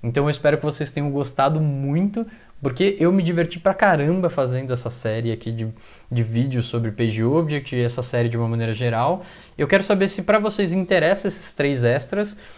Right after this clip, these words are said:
e aí a gente volta na próxima aula entendendo um pouco sobre o Selenium Grid, e aí a gente vai entender mais sobre infraestrutura por trás do Selenium, e não vai ser mais código. A gente vai voltar a ver código só lá no,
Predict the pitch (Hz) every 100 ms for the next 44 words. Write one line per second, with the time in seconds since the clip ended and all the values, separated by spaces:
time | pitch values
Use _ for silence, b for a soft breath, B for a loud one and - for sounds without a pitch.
0 | B B - 151 156 165 190 180 165 170
1 | 170 170 165 170 175 170 151 147 170 180
2 | 165 160 165 156 160 156 160 160 143 147
3 | 139 127 143 143 160 165 139 175 185 208
4 | 208 B B 131 139 143 165 165 170 170
5 | 175 160 156 156 - 165 175 180 B B
6 | 165 208 233 220 196 - 165 170 165 160
7 | 156 147 139 139 139 156 131 135 156 175
8 | 175 B B 127 131 135 139 143 135 131
9 | 131 127 - b b b - - 107 101
10 | 101 98 b b 123 - 156 156 165 151
11 | 143 143 131 147 156 165 165 165 170 147
12 | 165 170 139 156 165 165 165 165 170 165